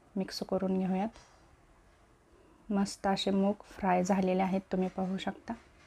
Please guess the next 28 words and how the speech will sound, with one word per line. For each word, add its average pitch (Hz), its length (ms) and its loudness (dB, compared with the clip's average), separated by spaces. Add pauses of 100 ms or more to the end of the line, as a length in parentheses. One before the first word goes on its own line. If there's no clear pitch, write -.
(1600)
खूप 240 280 6
कमी 220 220 6
वेळात 208 600 6
आणि 202 220 0
खूप 208 200 2 (100)
पौष्टिक 196 480 0
असा 196 260 0 (420)
हा 185 200 -2 (160)
चाट 180 380 -2
आहे, 190 240 0 (400)
तुम्ही 196 220 0
नक्की 190 320 -2
try 185 260 0
करून 190 280 -2
पहा. 190 260 -2 (580)
आता 180 200 -2
मी 190 140 2
serving 190 440 4
बाउलमध्ये 185 420 4
काढून 190 360 2
घेतलेला 185 380 0
आहे. 185 180 -2 (720)
याच्यामध्ये 190 400 2
आता 185 240 0
आपण 208 300 0 (640)
बारीक 185 440 2
चिरलेला 190 400 4
कांदा 185 440 0